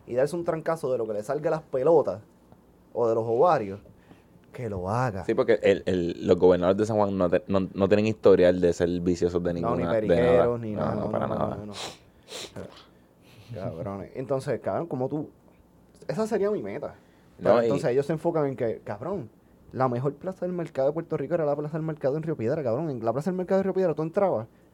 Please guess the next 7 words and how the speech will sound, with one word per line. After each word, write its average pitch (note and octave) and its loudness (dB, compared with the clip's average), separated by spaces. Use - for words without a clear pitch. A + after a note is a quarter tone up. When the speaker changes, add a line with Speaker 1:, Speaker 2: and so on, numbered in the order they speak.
Speaker 1:
cabrón, F3+ 2
y D3+ 0
literalmente D#3+ 0
tú E3 -2
decías, E3+ -2
"Necesito C#3+ -2
encontrar F3+ 0